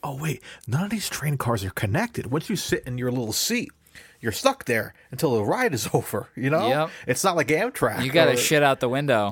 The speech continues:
Speaker 1: <laughs> Yeah. It was literally like the train, speaking of, um,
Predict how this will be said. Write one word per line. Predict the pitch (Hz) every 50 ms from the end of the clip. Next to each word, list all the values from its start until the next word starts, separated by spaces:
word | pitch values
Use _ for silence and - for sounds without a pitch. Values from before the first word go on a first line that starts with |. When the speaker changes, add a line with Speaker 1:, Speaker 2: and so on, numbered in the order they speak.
| 120 156
Speaker 1:
<laughs> | - - -
Yeah. | 220 180 - - 190 156 - - - 170 127 151 143 185 170 143 - _ _ 202 - - - 175 143 -
It | 170 190
was | 208 196 147 175
literally | 220 262 262
like | 254 -
the | -
train, | - - - 127 117 117 117 120 131 139 - - - _ _
speaking | - - - _ 113 117 110 - 127 110 104
of, | 104 104 107 120 - - - -
um, | 120 107 101 90 85 90 92 107 120 117